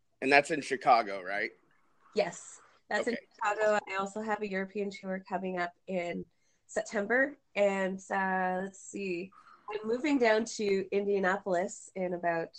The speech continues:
Speaker 2: uh, a month or so, two months. And then once I'm settled in there, then I'm gonna start doing, um,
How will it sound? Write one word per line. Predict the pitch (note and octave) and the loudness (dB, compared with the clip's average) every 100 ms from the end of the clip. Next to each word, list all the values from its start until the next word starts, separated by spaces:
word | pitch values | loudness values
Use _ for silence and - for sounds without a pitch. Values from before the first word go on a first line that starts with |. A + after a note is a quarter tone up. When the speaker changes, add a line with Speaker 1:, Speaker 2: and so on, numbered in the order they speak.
| - | -6
Speaker 2:
uh, | F3 D#3+ - - - - B3 _ | -4 -4 -4 -6 -6 -8 -18 _
a | G3 | -4
month | F#3+ F#3 G3 G3 | -4 -4 -6 -4
or | A3 | -6
so, | - B3 C4 C4+ | -4 -4 -2 -4
two | - A#3+ | -6 -4
months. | C4 F4+ - - _ _ _ _ _ _ _ - | -2 -4 -8 -20 _ _ _ _ _ _ _ -2
And | G#3 G3+ | -2 0
then | G3 G3+ | 0 0
once | G3 | -2
I'm | G3+ | -4
settled | G3 G3 F#3 F#3 | -4 -6 -4 -4
in | F3+ | -4
there, | F3 F3 | -2 -2
then | F3+ | -2
I'm | E3+ | -4
gonna | E3+ E3+ | -4 -8
start | - F#3+ - | -6 -6 -6
doing, | F#3 F3 E3+ | -6 -6 -4
um, | - - - | -6 -8 -12